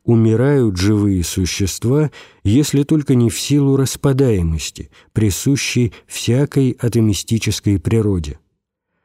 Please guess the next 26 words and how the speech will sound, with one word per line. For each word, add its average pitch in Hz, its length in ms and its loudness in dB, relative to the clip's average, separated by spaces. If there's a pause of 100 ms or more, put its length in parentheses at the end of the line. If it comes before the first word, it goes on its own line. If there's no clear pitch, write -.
(120)
В - 120 -16
самом 117 440 2
общем 113 460 0
и 101 100 2
коренном 113 600 2
значении 98 640 0
слова 113 580 0 (340)
смерть, 127 800 0
то 110 140 0
есть 95 260 -2
распад, 101 560 -4 (300)
начинает 135 640 2
обнаруживаться 120 880 0
с - 160 -4
атома. 85 460 -2 (640)
Входя 120 480 0
в - 60 -6
саму 139 380 2
физико-химическую 123 1400 0
природу 107 520 0
материи, 143 680 0 (300)
она 123 160 4
всего 147 320 0
лишь 147 240 0
по-своему 127 720 0
обнаруживает 127 840 0